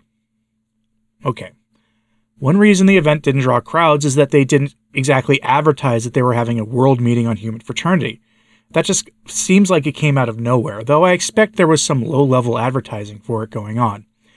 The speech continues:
Outside the event, on the edge of Saint Peter's Square, food vendors had set up shop to sell you all sorts of neat snack items to munch on,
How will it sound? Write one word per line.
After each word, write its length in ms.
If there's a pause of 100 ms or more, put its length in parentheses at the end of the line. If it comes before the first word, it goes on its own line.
(460)
Outside 420
the 120
event, 340
on 80
the 100
edge 160
of 60
Saint 240
Peter's 260
Square, 440 (120)
food 320
vendors 360
had 120
set 220
up 140
shop 440
to 100
sell 220
you 160
all 120
sorts 340
of 100
neat 320
snack 400
items 300
to 80
munch 280
on, 200